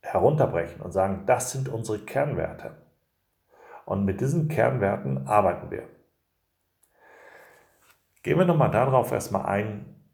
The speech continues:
ähm, warum ist das für den Kunden so wichtig, dass es diese Werte gibt und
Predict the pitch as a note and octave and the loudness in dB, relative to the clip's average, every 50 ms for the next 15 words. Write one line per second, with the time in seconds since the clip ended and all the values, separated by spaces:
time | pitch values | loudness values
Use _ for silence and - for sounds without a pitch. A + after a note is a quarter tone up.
0 | _ - - G2 F#2 F#2+ F#2+ G2 G2 G2 - - - - _ - G2 F#2+ G2+ A#2 | _ -6 -4 -2 0 0 -2 -2 -6 -8 -10 -14 -18 -20 _ -12 -2 0 0 2
1 | B2 D3 D3 - A2 - - - G#2 - - - - G2 - E2+ E2 D#2+ - - | 2 0 -2 -2 -4 -6 -4 -6 -6 -6 -6 -8 -10 -8 -6 -6 -8 -8 -4 -2
2 | A#2+ B2 D3 F3+ F#3 F#3+ F3 C#3 - - - - - - - _ _ _ _ - | 0 0 2 0 0 0 0 -2 -4 -4 -6 -10 -14 -18 -20 _ _ _ _ -20
3 | - _ _ - - D#2 D2+ G#2+ G#2+ - - - - F3+ F3 - - - - _ | -20 _ _ -8 -6 -4 -2 -2 -2 -4 -4 -4 -4 -4 -4 -4 -10 -18 -20 _
4 | _ _ _ _ _ _ _ _ _ _ _ _ _ _ _ _ _ _ _ _ | _ _ _ _ _ _ _ _ _ _ _ _ _ _ _ _ _ _ _ _
5 | _ _ _ _ _ _ _ _ _ _ - - - - G2 F#2+ - - G2 E2+ | _ _ _ _ _ _ _ _ _ _ -4 -4 -2 -4 -8 -10 -8 -8 -10 -6
6 | E2+ F2 D#2+ E2 D#2+ D#2 D#2 D#2+ E2 - - F3 E3 - - - - - - _ | -4 -2 0 0 0 0 -2 -4 -8 -6 -4 -4 -6 -6 -10 -16 -18 -20 -20 _
7 | _ _ _ - - - - - _ _ _ _ _ _ _ _ _ _ _ _ | _ _ _ -20 -20 -20 -20 -20 _ _ _ _ _ _ _ _ _ _ _ _
8 | _ _ _ - - G#2 G#2 G#2 - - - | _ _ _ 2 2 2 2 2 -4 -10 -14